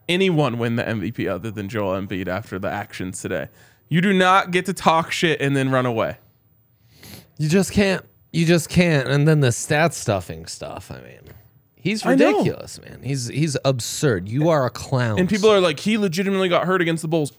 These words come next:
Speaker 1: In that article, he said, "I could have kept playing against the Bulls and padded my stat if I wanted to." So clearly he wasn't fucking hurt. I,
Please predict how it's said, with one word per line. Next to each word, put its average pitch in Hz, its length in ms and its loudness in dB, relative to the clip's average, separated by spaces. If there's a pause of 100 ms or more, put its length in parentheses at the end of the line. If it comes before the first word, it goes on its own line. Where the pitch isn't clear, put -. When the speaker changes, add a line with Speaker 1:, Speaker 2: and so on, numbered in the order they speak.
Speaker 1:
In 269 320 4
that 240 280 4
article, 226 460 6
he 202 180 2
said, 185 460 0 (260)
"I 175 80 4
could 254 220 2
have 226 140 0
kept 202 220 2
playing 185 280 2
against 170 220 0
the 147 60 -4
Bulls 151 260 0
and 127 100 -6
padded 147 280 2
my 127 140 0
stat 139 280 2
if 117 100 -8
I 107 80 0
wanted 101 260 -2
to." - 120 -10
So 113 120 -4
clearly 131 420 0
he 120 60 -4
wasn't 117 280 -2 (580)
fucking 123 320 -2
hurt. 120 260 -2 (880)
I, 165 380 2